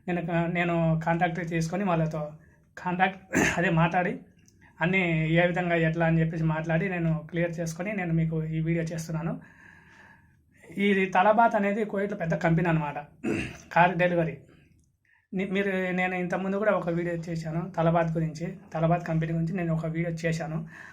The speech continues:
ఆ వీడియోలో బైక్ డెలివరీ గురించి నేను మీకు చెప్పాను. బైక్ డెలివరీ వీసాలు కూడా నేను ఇస్తానని చెప్పి దాంట్లో వీడియోలో చెప్-, చేశా-, చెప్పానన్నమాట. అవి ఉన్నాయి, ఈ కార్ డెలివరీ ఇవి ఉన్నాయి, రెండు ఉన్నాయి. కానీ రెండు వీడియోలు ఒకటే చెయ్యొచ్చు.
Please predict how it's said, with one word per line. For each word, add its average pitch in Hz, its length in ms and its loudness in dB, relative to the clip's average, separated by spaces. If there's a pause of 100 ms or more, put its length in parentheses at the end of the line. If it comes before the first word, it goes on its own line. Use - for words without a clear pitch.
(140)
ఆ 156 120 2
వీడియోలో 180 580 -2 (1160)
బైక్ 202 260 2
డెలివరీ 190 380 -2
గురించి 185 300 -2
నేను 208 180 0
మీకు 165 140 -2
చెప్పాను. 160 460 -6 (260)
బైక్ 170 260 0
డెలివరీ 175 400 -2 (580)
వీసాలు 175 320 0
కూడా 190 180 0
నేను 170 220 0 (120)
ఇస్తానని 160 580 2
చెప్పి 165 260 -4
దాంట్లో 160 280 -2
వీడియోలో 165 360 0
చెప్-, 160 280 -6
చేశా-, 165 240 -6
చెప్పానన్నమాట. 151 580 -4 (600)
అవి 160 200 2
ఉన్నాయి, 190 440 0 (380)
ఈ 170 140 0
కార్ 170 220 4
డెలివరీ 175 400 0 (180)
ఇవి 175 220 2
ఉన్నాయి, 160 280 0
రెండు 180 260 0
ఉన్నాయి. 165 260 -2 (300)
కానీ 208 200 2
రెండు 196 200 -2
వీడియోలు 220 340 2
ఒకటే 185 220 0
చెయ్యొచ్చు. 196 440 -2